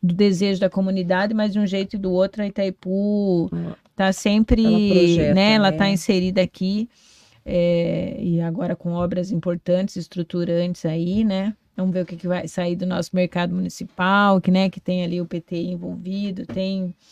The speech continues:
Speaker 1: é, tem muita coisa em jogo. Cássia, com certeza você, eu imagino que a situação atual nossa do número de voos e o preço dos voos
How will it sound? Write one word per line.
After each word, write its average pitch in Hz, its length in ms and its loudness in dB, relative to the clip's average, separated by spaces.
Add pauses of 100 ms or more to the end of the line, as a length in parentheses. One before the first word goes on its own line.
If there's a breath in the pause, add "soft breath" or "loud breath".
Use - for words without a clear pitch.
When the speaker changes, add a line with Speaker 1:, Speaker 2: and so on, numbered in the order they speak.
(440 soft breath)
Speaker 1:
é, 196 680 4
tem 185 140 -2
muita 196 300 -2
coisa 202 360 -6
em 214 100 0
jogo. 175 500 -4
Cássia, 214 360 -2
com 277 300 -2
certeza 247 800 0
você, 233 840 0 (600)
eu 190 420 0
imagino 208 560 -2
que 202 400 -2
a 185 120 -2
situação 202 460 -4
atual 196 400 0
nossa 185 320 -2
do 180 140 -4
número 202 320 0
de 185 140 -4
voos 170 640 0
e 185 60 -2
o 175 40 -2
preço 190 580 -4
dos 175 240 -4
voos 196 580 -2